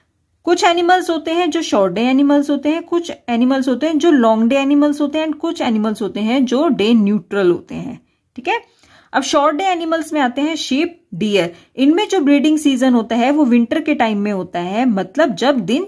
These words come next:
छोटे होते हैं, ठीक है। इसी तरह से जो लॉन्ग डे एनिमल्स होते हैं इनमें आते हैं स्टारलिंग्स,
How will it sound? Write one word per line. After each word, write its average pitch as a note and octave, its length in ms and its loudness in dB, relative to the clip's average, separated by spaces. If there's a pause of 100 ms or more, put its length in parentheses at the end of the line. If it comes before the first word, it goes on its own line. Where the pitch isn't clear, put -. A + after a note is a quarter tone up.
(120)
छोटे G3 340 0
होते E3 280 -8
हैं, D3+ 160 -10
ठीक B3 180 -12
है। G#4 100 -2 (420)
इसी D4 260 0
तरह D4+ 260 2
से D4 180 0
जो D#4+ 160 -2
लॉन्ग B3 340 0
डे F#4+ 80 0
एनिमल्स C#4+ 440 2
होते F#3+ 260 -6
हैं G#3+ 380 -4
इनमें C4+ 260 2
आते A#3 240 -2
हैं E4+ 220 0
स्टारलिंग्स, F3+ 800 -2